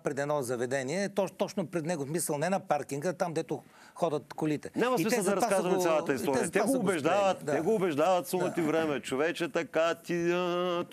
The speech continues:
Speaker 2: това са
Speaker 1: Да.
Speaker 2: тридесет и няколко минути е целият запис. Аз
Speaker 1: Около четиридесет и няколко.
Speaker 2: отрязах, добре, де,
Speaker 1: Да,
Speaker 2: значи,
Speaker 1: четиридесет и
Speaker 2: така.
Speaker 1: няколко,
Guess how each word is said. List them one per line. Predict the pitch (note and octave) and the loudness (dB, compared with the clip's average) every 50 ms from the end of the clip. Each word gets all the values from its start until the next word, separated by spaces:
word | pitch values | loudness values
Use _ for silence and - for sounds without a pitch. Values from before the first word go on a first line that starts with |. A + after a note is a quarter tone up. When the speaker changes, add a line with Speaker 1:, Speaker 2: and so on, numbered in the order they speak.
| C#3+ B2+ | -10 -2
Speaker 2:
това | - F3+ F#3 | 0 0 0
са | F3+ - F#3+ F#3 - - | 2 0 -2 -2 -2 -6
Speaker 1:
Да. | F#3 D3 D#3 | -8 -2 0
Speaker 2:
тридесет | F#3+ A3 F#3+ - | 0 0 0 0
и | F#3 F3+ | 0 0
няколко | F#3+ D#3+ E3 C#3+ D#3 | 0 0 0 -2 0
минути | D3 D#3+ D#3 D#3 - B2 | 0 2 0 0 0 -2
е | A2 | -4
целият | - - A#2 G#2+ G#2+ G#2+ | -2 -2 -2 0 0 0
запис. | A2 F3+ G#3 - E3 F#3 | 0 0 0 0 0 0
Аз | F#3+ F#3 G3+ | 0 0 0
Speaker 1:
Около | G#3+ F3 D3+ C3 | 0 -2 -4 -6
четиридесет | - - - - - F#3+ D3 B2 - - | -8 -10 -12 -4 -4 -4 -4 -4 -8 -10
и | A#2+ A2+ | -8 -8
няколко. | G#2+ G2 - D3+ | -8 -2 0 0
Speaker 2:
отрязах, | C#3+ - F3 F#3 F3 D#3+ D3+ D#3+ - E3+ | 0 2 2 2 2 2 0 -2 -2 -2
добре, | A3 G3+ A#3 F#3+ | -2 0 0 0
де, | D3+ G3 | 0 0
Speaker 1:
Да, | A3 G#3 - - | -2 -4 -6 -6
Speaker 2:
значи, | - F3 D3+ A2 - | -4 -4 -4 -4 -6
Speaker 1:
четиридесет | - - C#3+ A2+ - - | -8 -8 -8 -8 -6 -8
и | |
Speaker 2:
така. | - D#3 - A#2+ | -8 -2 -2 -4
Speaker 1:
няколко, | G2 - - | -4 -4 -10